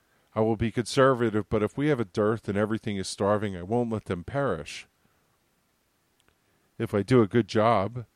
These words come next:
and scout out the right conditions for a proper yard, that shouldn't be a problem. But I won't be negligent of my responsibilities to be a beekeeper, not a bee haver.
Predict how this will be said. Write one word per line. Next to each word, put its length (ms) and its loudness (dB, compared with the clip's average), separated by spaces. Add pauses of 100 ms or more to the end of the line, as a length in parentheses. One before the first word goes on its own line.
(120)
and 140 -4
scout 360 0
out 160 0
the 120 -4
right 240 0
conditions 540 -6
for 200 -4
a 60 -2
proper 380 -4
yard, 480 -4 (800)
that 160 0
shouldn't 280 -2
be 140 0
a 60 2
problem. 640 -4 (520)
But 140 2
I 100 4
won't 340 0
be 300 -2 (100)
negligent 840 -2
of 140 -6
my 160 -2
responsibilities 1120 -4
to 100 -16
be 180 -4
a 40 -4
beekeeper, 760 -6 (200)
not 260 -2
a 60 -4
bee 280 -6
haver. 500 -4